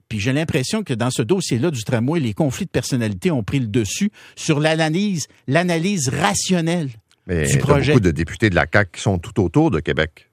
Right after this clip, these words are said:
Speaker 2: Tu sais,
Speaker 1: Ben,
Speaker 2: Québec, il y a deux comtés Québec solidaire en partant.
Speaker 1: c'est, puis le reste, c'est de la caq. Mais ce que je te dis, c'est que t'as des députés de la caq dans la région de Québec qui ont, ils aiment pas la bombe.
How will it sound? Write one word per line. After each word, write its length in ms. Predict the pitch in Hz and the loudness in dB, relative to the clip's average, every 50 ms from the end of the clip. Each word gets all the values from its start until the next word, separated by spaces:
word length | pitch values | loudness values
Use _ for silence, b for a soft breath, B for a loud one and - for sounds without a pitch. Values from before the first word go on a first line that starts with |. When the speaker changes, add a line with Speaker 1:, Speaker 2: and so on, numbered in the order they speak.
| _ _ _ _ _ _ _ | _ _ _ _ _ _ _
Speaker 2:
Tu 80 | - | -4
sais, 60 | 107 101 | -4 -2
Speaker 1:
Ben, 60 | - | 0
Speaker 2:
Québec, 300 | 107 98 90 107 131 123 - | 0 2 4 4 4 4 2
il 20 | |
y 20 | 85 | 0
a 40 | 71 | 2
deux 160 | 76 104 101 | 2 0 0
comtés 300 | - 101 90 - 98 82 | 2 0 -2 -2 -2 -2
Québec 260 | - 95 82 85 - | -2 0 0 0 0
solidaire 400 | - 87 73 71 - 104 151 170 | 0 -2 0 2 0 0 0 0
en 140 | - 95 87 | -2 -2 0
partant. 300 | 82 82 - - - 101 | 0 -2 0 0 0 0
Speaker 1:
c'est, 180 | 147 190 110 90 | 0 -2 -4 -6
puis 160 | - - 95 | -6 -8 -6
le 180 | 80 85 101 98 | -4 -4 -2 -2
reste, 220 | 107 143 151 - | 0 -2 -2 -2
c'est 80 | - 117 | -2 -2
de 60 | 98 | -2
la 100 | 107 104 | -2 -2
caq. 300 | - - 190 180 - - b b b b b b - | 0 0 0 -2 -4 -8 b b b b b b -8
Mais 80 | 104 107 | -6 -4
ce 80 | - | -2
que 80 | - 139 | -2 -2
je 80 | - | -2
te 60 | - 135 | 0 -2
dis, 180 | 123 147 185 | -2 -2 -2
c'est 140 | - - 139 | -4 -4 -4
que 60 | - | -2
t'as 100 | - 131 | -2 -2
des 160 | 123 127 127 | 0 -2 -2
députés 420 | 123 123 131 - - - - 190 180 | -2 -4 -4 -6 -6 -4 -4 -2 -2
de 80 | 156 | -2
la 100 | 139 117 | -2 -2
caq 200 | 107 - 165 165 147 | 0 -2 -2 0 0
dans 80 | 131 | -2
la 60 | 120 110 | -2 0
région 320 | 117 110 104 113 135 127 | -2 -2 -2 -2 -2 -2
de 40 | 117 | -2
Québec 340 | - 117 101 135 156 165 - b b b b b b b b b b b b b _ | -4 -2 -2 -2 -4 -4 -6 b b b b b b b b b b b b b _
qui 240 | _ - - 135 139 | _ -8 -4 -2 -2
ont, 260 | 143 151 156 151 170 - _ _ _ _ _ _ _ _ _ _ _ _ _ _ _ _ _ _ _ _ _ _ | 0 -2 -2 -4 -6 -10 _ _ _ _ _ _ _ _ _ _ _ _ _ _ _ _ _ _ _ _ _ _
ils 120 | - 107 139 | -6 -2 -2
aiment 120 | 139 120 | -2 0
pas 180 | - - 143 135 | 0 0 0 0
la 140 | 117 90 71 | 0 -4 -6
bombe. 420 | 65 64 - 69 69 64 65 73 | -8 -10 -10 -10 -12 -14 -16 -18